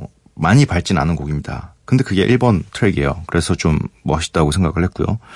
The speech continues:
어, 이어서 들으실 사 번 트랙입니다. Runaway Baby라는 곡인데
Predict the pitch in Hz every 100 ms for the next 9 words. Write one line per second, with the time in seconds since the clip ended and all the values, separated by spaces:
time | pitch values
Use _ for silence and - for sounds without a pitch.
0 | - - - - - _ _ 90 90 87
1 | 87 85 85 - 98 143 143 113 104 98
2 | 127 85 - _ - - 90 90 127 120
3 | - 87 73 71 67 58 - 80 95 104
4 | 101 92 82 82 78 78 76 76 76 -
5 | - 71 - 101